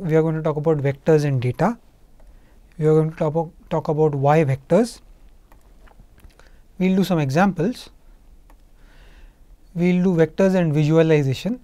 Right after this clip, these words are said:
This is sort of on the same ideas that you saw in the first slide.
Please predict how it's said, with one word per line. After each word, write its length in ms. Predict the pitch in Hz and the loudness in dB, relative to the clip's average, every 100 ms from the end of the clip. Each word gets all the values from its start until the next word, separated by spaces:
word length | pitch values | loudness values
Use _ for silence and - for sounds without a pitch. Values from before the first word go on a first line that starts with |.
| 175 | -12
This 140 | 143 | -8
is 140 | 160 | -6
sort 240 | 147 147 143 | -2 -2 -2
of 200 | 135 - | -6 -10
on 240 | 196 151 139 | -12 -8 -6
the 320 | 131 127 123 - - - - - | -4 -4 -6 -14 -20 -20 -20 -20
same 580 | - - 156 147 143 151 - - - _ _ _ - | -12 -4 -2 -2 -4 -8 -16 -20 -20 _ _ _ -6
ideas 380 | 147 151 147 | -2 0 0
that 180 | 143 135 | -2 -4
you 320 | 147 139 135 139 | -4 -4 -6 -8
saw 160 | - | -6
in 100 | 139 | -2
the 100 | 139 | -2
first 360 | 131 156 147 - | -2 -2 -2 -4
slide. 280 | 131 170 | -2 -2